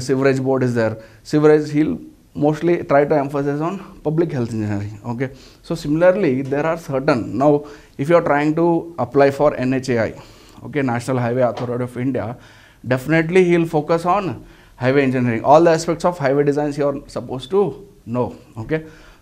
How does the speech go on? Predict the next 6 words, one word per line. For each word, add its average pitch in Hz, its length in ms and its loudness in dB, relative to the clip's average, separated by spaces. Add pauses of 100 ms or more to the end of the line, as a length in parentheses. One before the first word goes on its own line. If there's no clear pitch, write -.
So, 143 60 -4 (120)
one 151 100 0 (100)
ಮಾತ್ರ 180 180 -4 (100)
ತಿಳ್ಕೊರಿ, 147 360 -2 (1200)
ಯಾವ್ದೋ 135 300 4 (120)
ಕಾಂಪಿಟೇಟಿವ್ 151 440 2